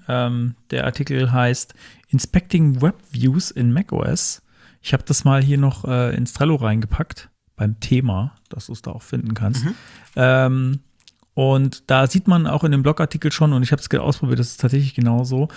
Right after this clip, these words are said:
Speaker 1: da gibt's zum Beispiel den, ähm, Family Sharing Dialog, äh, in den Einstellungen von mac O S. Und wenn du da,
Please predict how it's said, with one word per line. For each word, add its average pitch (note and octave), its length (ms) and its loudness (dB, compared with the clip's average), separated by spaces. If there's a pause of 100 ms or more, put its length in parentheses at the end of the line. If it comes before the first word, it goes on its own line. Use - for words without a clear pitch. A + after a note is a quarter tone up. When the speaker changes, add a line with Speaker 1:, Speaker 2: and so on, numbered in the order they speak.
(200)
Speaker 1:
da A#2+ 100 0
gibt's - 260 -2
zum C#3 100 4
Beispiel C#3+ 380 4
den, A#2 320 2
ähm, G#2+ 280 2
Family D#3+ 500 2
Sharing A2+ 500 2
Dialog, G2+ 680 0
äh, G2+ 200 0
in G2+ 60 2
den G#2+ 100 2
Einstellungen A2 500 0
von - 160 -2
mac G#2 220 -2
O A2 60 0
S. G#2+ 220 -2
Und G#2+ 120 0
wenn G#2+ 120 2
du A2+ 80 2
da, G#2+ 280 2